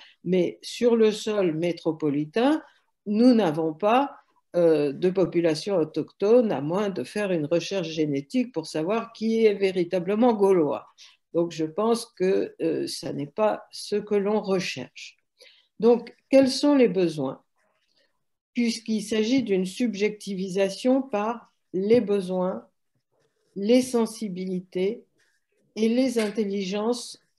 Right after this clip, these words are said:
ceci sur des bases scientifiques, puisque nous sommes désormais des sociétés scientifiques. Alors, évidemment, les espèces menacées, tout ça c'est connu, on peut probablement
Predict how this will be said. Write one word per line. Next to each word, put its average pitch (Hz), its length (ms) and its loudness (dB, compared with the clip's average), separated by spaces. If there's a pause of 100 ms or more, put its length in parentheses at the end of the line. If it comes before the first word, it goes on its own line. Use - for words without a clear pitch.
(160)
ceci 233 520 0
sur 196 280 -4
des 190 120 -2
bases 220 340 -2
scientifiques, 202 880 -8
puisque 226 300 -8
nous 226 280 2
sommes 185 420 -4
désormais 170 720 -4 (280)
des 196 160 4
sociétés 185 680 -4
scientifiques. - 960 -10 (1500)
Alors, 214 480 4 (340)
évidemment, 185 920 2 (180)
les 160 280 0
espèces 160 440 -6
menacées, 160 760 -2
tout 170 140 -8
ça 180 220 -2
c'est 165 240 -6
connu, 196 840 -4 (140)
on 170 180 0
peut 170 300 -4 (320)
probablement 196 1080 0